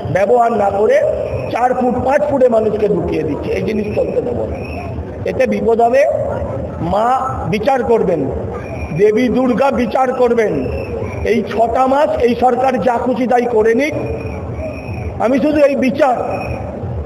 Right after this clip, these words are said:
আমাদের কাছে, আমার কাল থেকে মনে হয়েছে জনমতই আমাদের একমাত্র পথ। আমি সেই জনমতের কাছে, সেই জনতার কাছে, আমরা কোনো পুরস্কারের প্রতিযোগিতায় নাম লেখাই না। যারা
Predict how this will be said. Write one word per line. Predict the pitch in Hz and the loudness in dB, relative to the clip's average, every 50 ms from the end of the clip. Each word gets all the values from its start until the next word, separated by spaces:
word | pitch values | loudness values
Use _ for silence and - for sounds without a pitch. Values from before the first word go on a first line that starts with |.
| - - - - - - - - - - - | -8 -8 -8 -8 -8 -10 -8 -8 -8 -4 -2
আমাদের | 180 220 247 269 277 254 277 277 277 | 0 2 2 2 2 4 4 2 2
কাছে, | 277 262 254 - - 277 | 2 0 0 2 2 2
আমার | 262 254 262 262 247 | 2 4 2 0 0
কাল | - 240 247 240 240 | 2 2 2 2 2
থেকে | 262 240 262 254 | 2 2 2 2
মনে | 233 208 220 247 269 | 2 2 2 2 4
হয়েছে | 262 285 - - - 277 294 - - - - - - - - - - - 143 - | 4 2 2 2 2 2 2 2 0 -2 -2 -4 -4 -6 -6 -6 -4 -4 0 2
জনমতই | 214 220 226 233 247 254 240 233 240 277 311 302 294 294 277 | 2 2 4 4 4 4 4 4 4 4 4 4 4 2 2
আমাদের | 262 254 254 247 254 269 294 285 294 - - - - - - - - - | 2 2 2 4 4 4 4 4 2 -2 -2 -4 -4 -6 -6 -8 -8 -6
একমাত্র | - 226 254 220 196 247 254 254 240 - - 233 214 214 202 | -4 -4 -2 0 2 2 2 2 2 2 0 0 0 2 2
পথ। | 190 165 - - - - - - - - - - - - - - - - - - - - - - - - - - - - - | 0 0 0 -2 -4 -6 -6 -8 -10 -8 -8 -8 -8 -8 -8 -10 -10 -10 -8 -8 -8 -6 -6 -6 -6 -6 -6 -6 -6 -6 -2
আমি | - 185 208 226 233 - | -2 0 2 2 2 2
সেই | 240 247 240 202 | 2 2 2 2
জনমতের | 165 185 220 226 226 226 226 233 247 247 247 247 220 - | 2 2 2 4 4 2 2 2 2 4 4 2 2 2
কাছে, | 240 240 233 240 247 254 247 247 254 - - - - - - - | 2 0 0 2 2 0 0 0 -4 -6 -6 -8 -8 -8 -8 -2
সেই | - 208 220 214 | 0 2 2 2
জনতার | - 220 226 226 220 240 240 - 247 - 247 240 | 2 2 2 2 2 2 2 2 2 2 2 2
কাছে, | 254 269 254 254 254 254 254 262 254 - - - - - - - - - - - - - | 0 0 0 2 2 0 0 0 -2 -6 -6 -8 -10 -10 -10 -10 -10 -10 -10 -10 -8 -6
আমরা | - 196 220 240 254 247 | -4 -2 0 2 2 2
কোনো | 220 247 254 254 | 2 4 2 2
পুরস্কারের | - - 233 226 226 220 - 220 - 240 226 233 233 233 226 233 | 2 2 2 4 4 2 2 2 0 2 4 4 2 2 0 0
প্রতিযোগিতায় | 226 214 214 233 220 208 233 208 233 208 233 226 226 | 0 0 0 0 0 2 2 0 0 2 2 2 2
নাম | 214 202 190 202 208 214 | 2 2 2 2 2 2
লেখাই | 208 208 202 - 196 208 208 | 2 2 2 2 2 2 2
না। | 214 214 202 196 | 2 2 2 2
যারা | 180 196 185 190 208 220 - | 2 2 2 4 4 2 0